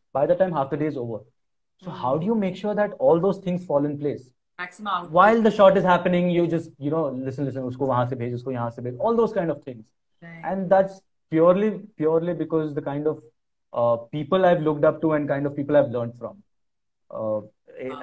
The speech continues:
Speaker 1: if that wasn't there, I don't think, you know, this sensibility comes into, it comes into one person and then it trickles down into the whole team.
Speaker 2: Yeah, yeah.
Speaker 1: And we, in the first, uh, that's what I ensure in the first five, seven days of shoot, make sure that the vibe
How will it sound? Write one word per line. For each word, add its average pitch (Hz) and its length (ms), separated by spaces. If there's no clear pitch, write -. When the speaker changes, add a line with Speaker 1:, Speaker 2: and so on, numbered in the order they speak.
Speaker 1:
if 139 140
that 147 360
wasn't 175 260
there, 185 200
I 165 80
don't 170 160
think, 170 400
you 143 80
know, 180 140
this 156 160
sensibility 156 480
comes 143 260
into, 135 480
it 170 200
comes 214 240
into 220 160
one 196 200
person 185 280
and 180 120
then 185 120
it 185 260
trickles 175 280
down 170 220
into 165 220
the 156 100
whole 147 280
team. 127 240
Speaker 2:
Yeah, 175 220
yeah. 160 300
Speaker 1:
And 165 300
we, 147 300
in 170 60
the 180 100
first, 185 300
uh, 139 160
that's 147 220
what 185 100
I 180 100
ensure 175 240
in - 20
the 165 260
first 165 240
five, 156 180
seven 160 280
days 156 200
of 151 160
shoot, 170 400
make 160 220
sure 202 160
that 196 240
the 135 220
vibe 147 260